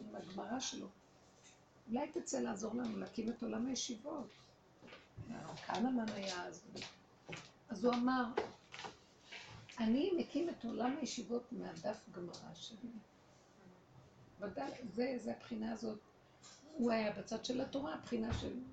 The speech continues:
בן דוד. כאילו, בדף הגמרא, בנקודה שאני,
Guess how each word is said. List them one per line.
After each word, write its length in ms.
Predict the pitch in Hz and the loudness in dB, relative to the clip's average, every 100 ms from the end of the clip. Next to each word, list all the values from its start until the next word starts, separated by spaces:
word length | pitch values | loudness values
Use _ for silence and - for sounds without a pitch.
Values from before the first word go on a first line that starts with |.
| 240 | -6
בן 160 | 196 185 | -2 -2
דוד. 320 | 190 165 160 - - | -4 -6 -8 -10 -2
כאילו, 280 | 339 330 - - - - - - | 0 0 -2 -10 -20 -20 -20 -8
בדף 480 | 226 226 - 262 - | -4 0 0 0 -2
הגמרא, 440 | 294 214 226 247 208 | -4 0 2 2 -2
בנקודה 520 | 214 214 214 214 196 339 | 0 -2 -2 -2 2 2
שאני, 380 | 349 339 254 - | 2 2 2 0